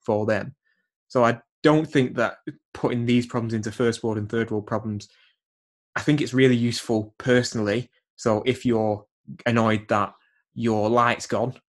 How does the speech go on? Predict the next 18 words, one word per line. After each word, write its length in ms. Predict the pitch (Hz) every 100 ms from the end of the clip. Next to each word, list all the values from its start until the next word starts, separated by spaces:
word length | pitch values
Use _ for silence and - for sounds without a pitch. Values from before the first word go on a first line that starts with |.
| _ _ _
well, 380 | 120 101 101 - _ - 139
people 240 | 113 107
don't 100 | 104
have 120 | 95
electricity. 600 | 104 98 104 - - 110 - _ _ _ _ _
I 80 | 127
think 200 | 139 123
it's 100 | 117
really 220 | 123 131
helpful 320 | 123 110 -
there, 420 | 110 117 95 104 - _ _ -
but 80 |
I 40 | 110
don't 240 | 127 135
think 200 | 135 107
it's 80 | 107
particularly 500 | - - 110 120 110
helpful 480 | 110 107 - 110